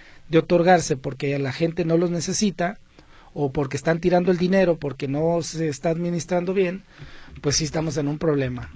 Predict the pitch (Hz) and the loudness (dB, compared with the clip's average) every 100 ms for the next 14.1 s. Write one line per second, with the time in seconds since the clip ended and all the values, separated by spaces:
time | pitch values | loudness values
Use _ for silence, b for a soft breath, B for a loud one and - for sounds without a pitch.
0 | - - 139 127 165 - 165 165 151 156 | -16 -8 -6 -4 -4 -4 -2 -2 0 -2
1 | 147 143 147 165 175 190 165 147 131 143 | -2 -2 0 -2 0 0 2 2 0 -2
2 | 139 147 170 165 160 175 156 151 156 165 | 0 2 2 2 2 0 -2 0 2 2
3 | 170 170 143 - B B B B 151 156 | 0 0 -2 -10 B B B B 4 6
4 | 156 160 165 156 - 196 196 226 214 214 | 6 4 4 2 4 4 6 6 6 4
5 | 202 185 170 156 156 139 165 185 196 240 | 2 2 2 0 -2 -2 4 4 6 2
6 | 269 - - B B B B - 156 147 | -2 -12 -20 B B B B -8 -4 -2
7 | 139 - 156 151 151 139 147 180 196 202 | -2 -4 -4 -4 -4 -6 -2 2 2 2
8 | 170 160 147 147 139 175 170 175 180 - | 0 0 0 0 0 0 0 0 0 -2
9 | 165 175 165 160 160 160 139 131 156 143 | -2 -2 -2 -2 -4 -6 -8 -8 -10 -10
10 | 151 143 143 131 127 120 B B B B | -10 -8 -6 -4 -6 -10 B B B B
11 | B B B B _ _ _ - 247 214 | B B B B _ _ _ 4 6 6
12 | 220 220 190 196 180 - 190 220 262 269 | 4 4 4 4 4 4 6 6 6 4
13 | 254 254 277 196 175 214 240 226 170 170 | 2 4 2 2 2 2 0 0 0 2
14 | 180 | 2